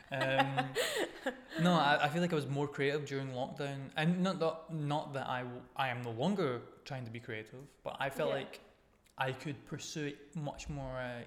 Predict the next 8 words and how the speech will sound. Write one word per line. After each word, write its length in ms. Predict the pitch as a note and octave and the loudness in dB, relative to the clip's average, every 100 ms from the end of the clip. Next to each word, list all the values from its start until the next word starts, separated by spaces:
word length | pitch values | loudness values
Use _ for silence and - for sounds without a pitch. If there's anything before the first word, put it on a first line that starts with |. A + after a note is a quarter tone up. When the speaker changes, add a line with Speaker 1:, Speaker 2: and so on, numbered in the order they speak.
| - | -12
Speaker 1:
easily 520 | D#3+ C#3+ C3 B2+ A#2 B2 | -8 -8 -6 -8 -8 -10
Speaker 2:
Mm-hmm. 80 | A#2 | -8
Speaker 1:
during 200 | C#3 B2+ | -6 -4
lockdown 440 | B2 A#2+ A#2+ A#2+ A#2+ - | -6 -8 -8 -8 -10 -12
because 260 | B2+ C#3 D3 | -14 -12 -12
I 40 | |
had 180 | - B2 | -12 -12
nothing 540 | C#3 C#3 B2+ - A#2+ | -8 -6 -6 -8 -10